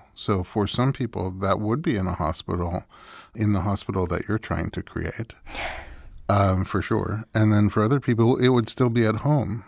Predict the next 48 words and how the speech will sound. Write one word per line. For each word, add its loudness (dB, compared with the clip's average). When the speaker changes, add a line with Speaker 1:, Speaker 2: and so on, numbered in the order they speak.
Speaker 1:
So 0
I 4
think 0
that 2
for 0
that 2
person, -2
that -2
there's 0
a -2
good -2
chance -2
that -4
they're 0
safer 0
delivering 0
at -2
home -2
or 0
in -2
a 0
birthing 0
center -2
because -4
they'll 0
be -2
so -2
much 0
more 0
relaxed -4
and -4
comfortable. -6
Speaker 2:
Right. -4
Speaker 1:
And 4
especially 2
if -4
they're 2
not 0
too -6
far -4
from -4
a -2
hospital, -4
and 0
especially -2
if -6
they -4
have -6